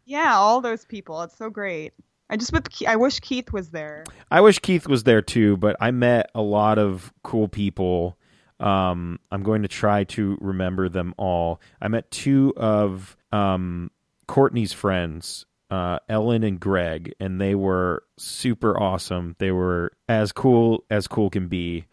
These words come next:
Speaker 2: Those were my two new friends I made. I, I didn't, I don't really know if I met anybody else. Um, I will confirm that Courtney is indeed a celebrity. Um,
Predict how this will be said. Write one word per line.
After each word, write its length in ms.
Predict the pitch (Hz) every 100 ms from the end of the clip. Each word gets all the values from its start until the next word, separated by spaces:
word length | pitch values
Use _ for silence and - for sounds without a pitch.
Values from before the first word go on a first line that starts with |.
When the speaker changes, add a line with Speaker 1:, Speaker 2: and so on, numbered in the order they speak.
| _ _
Speaker 2:
Those 180 | 131 139
were 100 | 165
my 220 | 151 127
two 220 | 113 143
new 200 | 123 113
friends 320 | 107 98 87 85
I 80 |
made. 300 | 85 85 85
I, 160 | - 104 - - -
I 60 |
didn't, 200 | 127 156 -
I 80 | 131
don't 220 | 156 -
really 240 | 143 139
know 140 | 123 120
if 100 | 120
I 120 | 107
met 360 | 104 104 110 -
anybody 520 | 110 107 98 101 101 -
else. 500 | 104 98 92 - - _ _ _
Um, 440 | 107 107 101 98 95 _ _ -
I 100 | 113
will 200 | 113 143
confirm 540 | - 139 - 120 120 113
that 220 | 104 -
Courtney 420 | 120 113 117 120
is 220 | 110 104
indeed 280 | 104 95 104
a 60 | 107
celebrity. 600 | - 95 82 80 87 95 -
Um, 580 | 104 98 92 90 90